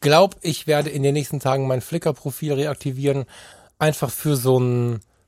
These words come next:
Home-Story-Alltags-Ding, weil mich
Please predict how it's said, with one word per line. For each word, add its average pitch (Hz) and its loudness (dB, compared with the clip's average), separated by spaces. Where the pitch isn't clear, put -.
Home-Story-Alltags-Ding, 123 0
weil 113 2
mich 127 -2